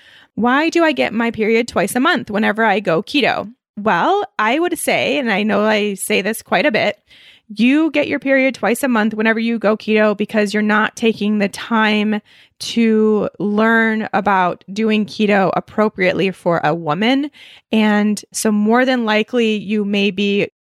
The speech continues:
this is, again, <laughs> the reason why this podcast exists,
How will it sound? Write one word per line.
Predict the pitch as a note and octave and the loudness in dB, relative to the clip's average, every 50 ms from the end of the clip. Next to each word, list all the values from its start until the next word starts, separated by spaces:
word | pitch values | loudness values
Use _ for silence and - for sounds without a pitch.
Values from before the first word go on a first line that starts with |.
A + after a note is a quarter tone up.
| _ _ | _ _
this | - - - G#3+ | -6 -4 -2 -2
is, | A3 G3 - - | -2 -2 -4 -4
again, | - A#3 A3+ C4 F#3 E3+ G#3+ - - | -4 -2 0 0 -2 -2 -4 -8 -10
<laughs> | _ - | _ -8
the | G#3+ A3 C4 C4+ | -4 0 0 2
reason | A#3 C#4+ C#4+ A3+ D4 C4 A#3+ | 2 2 2 2 0 0 0
why | B3+ A#3+ A3+ A#3+ | 2 2 2 0
this | A3+ A3+ B3+ A#3 - _ - - - - - | 0 0 -2 -4 -4 _ -20 -20 -20 -8 -4
podcast | - B3+ A#3+ A#3+ B3 C#4+ A#3 A#3+ - | -2 0 0 0 0 -2 -2 -2 -2
exists, | D4 C4 B3 G3+ C3+ F3 C#4 - - - | -4 -4 -2 -2 -2 -2 -4 -6 -10 -14